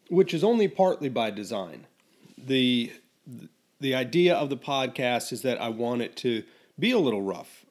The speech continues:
around the edges. I don't want it to be perfectly polished. I think I explained that in the inaugural episode. So I'm, um, I'm wanting it to be,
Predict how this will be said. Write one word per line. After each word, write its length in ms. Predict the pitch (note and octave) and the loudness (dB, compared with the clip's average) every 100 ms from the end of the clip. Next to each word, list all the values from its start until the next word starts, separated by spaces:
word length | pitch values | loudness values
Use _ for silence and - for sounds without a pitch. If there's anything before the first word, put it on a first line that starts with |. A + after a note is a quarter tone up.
| A#2 | -10
around 400 | G#2+ G#2+ G#2+ G#2 | -6 -4 -4 -2
the 120 | G2+ | -2
edges. 400 | F#2+ F#2+ F#2 F#2+ | -4 -6 -10 -8
I 80 | G#2 | -4
don't 160 | B2 | -4
want 220 | A#2+ A#2+ | -2 -2
it 80 | A#2+ - | -4 -6
to 60 | |
be 140 | A2 G#2+ | -8 -6
perfectly 540 | - A2 - A#2 G#2+ | -6 -10 -10 -10 -12
polished. 560 | - G#2 G2+ G2+ - - - - | -8 -4 -4 -4 -8 -16 -20 -14
I 60 | - | -4
think 180 | E3+ D3+ | -2 0
I 100 | A#2+ | -2
explained 520 | G#2 - C3 A#2 G#2+ | -4 -6 -4 -2 -2
that 300 | G#2+ G#2+ _ - | -4 -6 _ -18
in 240 | A#2 G#2+ | -14 -10
the 240 | G#2+ G#2 G2 _ _ _ _ _ _ _ _ _ _ _ _ | -10 -10 -14 _ _ _ _ _ _ _ _ _ _ _ _
inaugural 680 | C#3 B2+ B2+ B2+ B2+ B2 A#2 | -4 -2 0 0 0 2 2
episode. 580 | C3 B2+ A#2+ C#3 B2 C#3+ - | 0 -4 -2 0 0 -2 -8
So 300 | - D#3+ D#3 | -2 2 4
I'm, 340 | D3+ D#3 D3+ D3+ | 4 4 4 4
um, 420 | C#3+ C#3 C3+ B2+ _ _ _ _ _ _ _ _ _ - - - _ _ _ _ _ _ | 2 2 -2 -6 _ _ _ _ _ _ _ _ _ -20 -20 -20 _ _ _ _ _ _
I'm 160 | C#3 C#3 | -4 0
wanting 460 | C#3+ D#3+ D3+ D#3 - _ _ _ _ _ _ _ _ _ _ _ _ _ _ _ | 2 2 0 -2 -6 _ _ _ _ _ _ _ _ _ _ _ _ _ _ _
it 400 | C#3+ C#3 C#3 - | 2 2 0 -8
to 100 | C#3+ | -6
be, 560 | A#2 C3 C3 C3 C3 | -2 0 2 0 -2